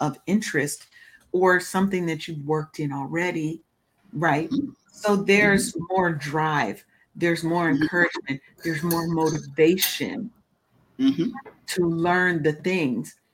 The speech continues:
Speaker 1: And you already have a basis for learning. You've learned how to navigate a family,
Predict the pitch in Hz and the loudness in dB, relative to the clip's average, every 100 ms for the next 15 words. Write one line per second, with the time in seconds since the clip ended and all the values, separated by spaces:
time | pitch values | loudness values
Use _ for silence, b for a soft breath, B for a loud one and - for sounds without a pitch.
0 | _ 190 208 226 226 214 202 202 202 202 | _ 2 4 6 6 4 2 -2 -4 -4
1 | 196 165 170 196 - 175 - 180 175 175 | -4 -4 -4 -4 -6 -12 -8 -6 -4 -2
2 | 196 262 143 B B - 208 233 226 214 | 0 0 -2 B B 0 2 4 4 2
3 | 214 180 180 180 175 170 156 139 - 208 | 4 2 2 0 0 0 -2 -4 -2 0
4 | 214 220 220 220 226 | 2 2 2 0 0